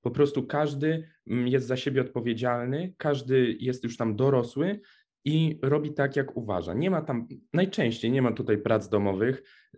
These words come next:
Uczysz, powinieneś się uczyć na bieżąco, żeby coś tam pamiętać na tą sesję, ale z praktyki wiemy, jak to wygląda, że dwa tygodnie przed sesją zaczynamy odkopywać wszystkie notatki, szybciutko, szybciutko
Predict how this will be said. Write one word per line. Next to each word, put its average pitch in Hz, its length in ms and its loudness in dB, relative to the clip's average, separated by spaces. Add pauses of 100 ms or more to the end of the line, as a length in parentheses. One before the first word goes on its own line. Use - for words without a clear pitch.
Uczysz, 151 400 -4
powinieneś 135 520 2
się 120 80 2
uczyć 117 260 -2
na 127 100 2
bieżąco, 131 440 0
żeby 117 200 -4
coś 120 200 -2
tam 127 140 -2
pamiętać 127 440 -2
na 101 80 0
tą 92 180 -4
sesję, 95 480 -2 (420)
ale 104 140 0
z 98 80 -4
praktyki 98 760 0 (260)
wiemy, 101 360 0
jak 95 160 0
to 101 100 -2
wygląda, 92 440 0
że 90 320 -4 (560)
dwa 113 180 2
tygodnie 117 400 2
przed 113 180 0
sesją 113 280 2
zaczynamy 110 340 2
odkopywać 110 420 -2
wszystkie 107 280 -4
notatki, 107 880 0
szybciutko, - 500 -4
szybciutko 107 760 -2